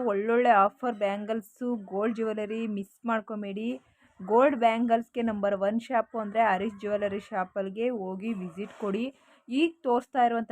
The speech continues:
ಬ್ಯಾಂಗಲ್ಸು ಎಡ್ಜಸ್ ಬಂದು ವೈಟ್ ಪರ್ಲ್ ಹಾಕಿ ಮಾಡಿದ್ದಾರೆ. ಮಧ್ಯದಲ್ಲಂತೂ ಜೇಡ ವರ್ಕು ತುಂಬಾನೇ ಚೆನ್ನಾಗಿದೆ. ಈ ಒಂದು ತರ್ಟಿ ಟೂ ಗ್ರಾಮ್ ಬ್ಯಾಂಗಲ್ಸ್ ನಿಮಗೆ ಇಷ್ಟ ಆಯಿತು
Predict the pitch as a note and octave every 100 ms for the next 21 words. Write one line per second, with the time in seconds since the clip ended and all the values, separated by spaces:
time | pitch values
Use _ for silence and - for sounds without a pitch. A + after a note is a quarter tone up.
0 | G#3+ F#3+ G3 G3+ G3 G3 A#3+ B3 - G3
1 | G3 C#4 - A#3 A3+ A3 A3 G3 F#3+ -
2 | G#3+ A3+ B3+ A#3 G3 A3+ G#3 G3 G3+ F#3+
3 | G3 A3+ G#3+ G#3+ C4 B3 A3+ A3 G3 F#3
4 | F#3+ G3 - A#3+ - G3+ G#3+ B3 B3 A#3
5 | A3 G#3 G3+ G3 B3 D4+ _ _ _ _
6 | A#3+ C4+ D#4 D#4+ D4+ - A3+ A3 A#3+ C#4+
7 | A#3 A#3+ A#3+ A#3+ G3+ G#3 G#3+ - A3 G3+
8 | A3 G3+ - - C4+ A#3 G3+